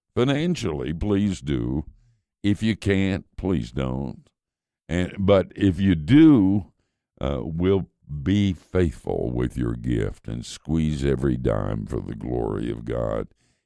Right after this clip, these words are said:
If you can't, we understand. Do, uh, pray for this ministry. And at the end, the bills will be paid. They always have.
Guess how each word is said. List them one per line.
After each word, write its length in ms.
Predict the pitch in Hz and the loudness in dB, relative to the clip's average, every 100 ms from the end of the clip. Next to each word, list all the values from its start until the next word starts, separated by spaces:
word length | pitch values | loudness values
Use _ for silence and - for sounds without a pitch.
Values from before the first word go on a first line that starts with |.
| - | -2
If 180 | 82 - | -2 0
you 140 | 80 | -2
can't, 520 | - 69 98 95 - _ _ _ _ _ _ - | -2 -2 2 0 -2 _ _ _ _ _ _ -4
we 260 | 98 98 | 0 0
understand. 1080 | 55 55 - - - 50 50 50 58 67 71 | -2 -4 -6 -8 -8 -8 -6 -8 -10 -10 -4
Do, 440 | 107 113 110 101 | 0 0 2 2
uh, 140 | 64 65 | 2 0
pray 320 | - 82 90 | -2 -4 -2
for 160 | 85 76 | -2 -4
this 280 | 76 71 65 | -4 -4 -2
ministry. 640 | 71 73 71 - - - - _ _ _ _ _ - | -2 0 -4 -8 -14 -14 -16 _ _ _ _ _ -8
And 460 | 78 80 82 80 - | -4 -2 -4 -6 -2
at 200 | 98 - | 0 4
the 280 | 98 117 | 4 4
end, 420 | 156 143 131 117 - _ _ _ | 2 -2 -4 -8 -12 _ _ _
the 120 | 69 64 | -4 0
bills 420 | 104 82 76 80 | 2 2 0 -4
will 260 | 65 60 | -2 -2
be 220 | 58 62 - | -2 -4 -4
paid. 520 | 57 55 64 69 62 | -4 -2 -2 -4 -2
They 120 | 67 | -2
always 440 | 73 85 73 62 | 0 0 0 -4
have. 420 | 67 82 80 57 | -2 0 2 0